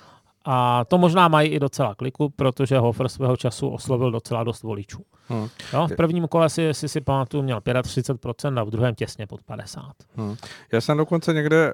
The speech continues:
Speaker 2: eh, vysledoval jakousi úvahu nad tím, že pokud se podaří celá ta kauza těm svobodným správně zpracovat, eh,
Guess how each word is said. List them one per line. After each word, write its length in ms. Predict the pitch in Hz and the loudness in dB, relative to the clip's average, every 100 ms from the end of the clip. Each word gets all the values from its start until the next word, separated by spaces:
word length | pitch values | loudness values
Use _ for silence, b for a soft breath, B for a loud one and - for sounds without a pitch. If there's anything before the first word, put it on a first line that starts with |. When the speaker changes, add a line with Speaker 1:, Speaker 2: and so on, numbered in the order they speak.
| - | -2
Speaker 2:
eh, 40 | 120 113 110 110 98 95 104 - 101 90 85 65 | 0 2 2 -2 -4 -8 -12 -12 -12 -12 -16 -14
vysledoval 760 | 101 110 - 117 127 123 131 | -12 -6 -2 2 4 4 4
jakousi 600 | 120 127 127 - 147 139 | 2 0 -4 -2 0 0
úvahu 400 | 113 107 113 120 | 0 2 2 2
nad 200 | 135 131 | 0 0
tím, 280 | - 120 131 | -2 -2 0
že 120 | 131 | -2
pokud 360 | 123 113 127 - | -2 -4 -6 -4
se 100 | 127 | -4
podaří 500 | 117 117 123 123 123 | 0 2 2 0 -4
celá 280 | - 117 120 | 0 2 2
ta 120 | 123 | 0
kauza 440 | 113 120 120 127 | 0 0 2 2
těm 220 | 120 123 | 2 -4
svobodným 560 | 120 - 113 117 123 131 | -6 -8 -4 -4 -4 -6
správně 480 | - - 113 117 123 | -6 0 2 2 -2
zpracovat, 760 | - 107 104 - 101 104 | -4 -4 -2 -2 0 0
eh, 20 | 120 | -2